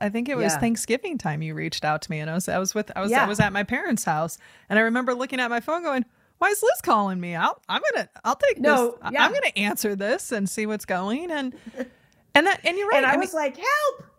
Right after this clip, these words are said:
Speaker 1: yeah, and I,
Speaker 2: <laughs>
Speaker 1: you know, I mean, I, I, yeah, I mean, I, I, and I appreciated that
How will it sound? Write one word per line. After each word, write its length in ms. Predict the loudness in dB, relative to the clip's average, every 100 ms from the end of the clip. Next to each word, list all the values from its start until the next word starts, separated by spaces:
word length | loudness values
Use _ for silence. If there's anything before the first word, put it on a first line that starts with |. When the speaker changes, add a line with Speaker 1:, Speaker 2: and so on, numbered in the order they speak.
| _
Speaker 1:
yeah, 140 | 0 0 2
and 160 | 2 4
I, 220 | 0 -4 -10 -12 -18 _
Speaker 2:
<laughs> 340 | _ _ _
Speaker 1:
you 160 | -4 0
know, 80 | 0
I 40 |
mean, 140 | -2 -4
I, 280 | -2 -2 -6 -14 _
I, 80 | -18 -10
yeah, 440 | -8 -2 0 2
I 60 | 2
mean, 160 | 0
I, 200 | 0 -4 -4
I, 240 | -2 -4 -4
and 100 | -2
I 80 | -2
appreciated 640 | -4 -4 -4 -4 -4 -2
that 240 | 0 0